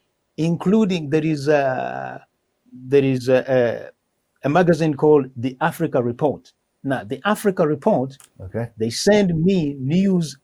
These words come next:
Speaker 1: every day, what is happening <laughs> in, in, in, in fifty-four countries of Africa. So imagine that. So we,
Speaker 2: Brilliant.
Speaker 1: we,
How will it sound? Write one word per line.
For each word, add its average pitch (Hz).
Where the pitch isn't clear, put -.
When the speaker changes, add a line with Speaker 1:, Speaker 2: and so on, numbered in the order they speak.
Speaker 1:
every 247
day, 175
what 175
is 151
happening 151
<laughs> -
in, 127
in, 131
in, 147
in 147
fifty-four 147
countries 147
of 120
Africa. 135
So -
imagine 214
that. 160
So 240
we, 247
Speaker 2:
Brilliant. 196
Speaker 1:
we, 220